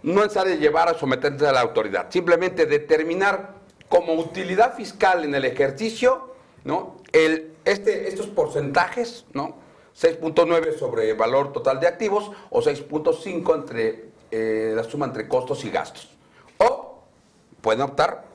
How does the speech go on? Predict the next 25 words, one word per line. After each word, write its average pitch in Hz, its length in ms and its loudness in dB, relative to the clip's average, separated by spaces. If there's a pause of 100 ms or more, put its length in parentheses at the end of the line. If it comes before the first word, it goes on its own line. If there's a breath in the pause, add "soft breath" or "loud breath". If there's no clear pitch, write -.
(140)
por 120 140 2
el 117 80 -2
acuerdo 127 340 -2
anticipado 101 640 -2
de 139 120 0
precios. - 520 -10 (500 soft breath)
Hasta 180 280 2
ahí 294 240 0
las 247 220 0
cosas, 214 320 0
pues, 117 280 -2
van 120 240 2
bien, 98 280 -4
¿no? 147 200 -10 (800 loud breath)
Nosotros 127 440 -4
hemos 131 200 0
llevado 139 360 0
en 139 100 -6
la 131 40 -2
oficina 151 460 -4
algunos 110 500 -6
acuerdos 139 540 2
ante 113 240 -2
la 135 60 4
autoridad, 190 580 0